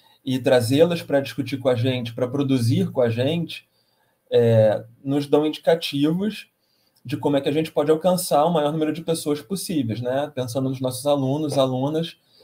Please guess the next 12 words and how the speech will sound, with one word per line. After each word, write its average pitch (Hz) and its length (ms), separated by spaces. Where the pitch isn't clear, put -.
e 135 100
alunes. 123 640
É, 123 320
en-, 127 220
então, 147 320
eu 165 100
penso 165 480
que 135 800
quando 147 280
a 165 80
gente 139 380
tem 139 260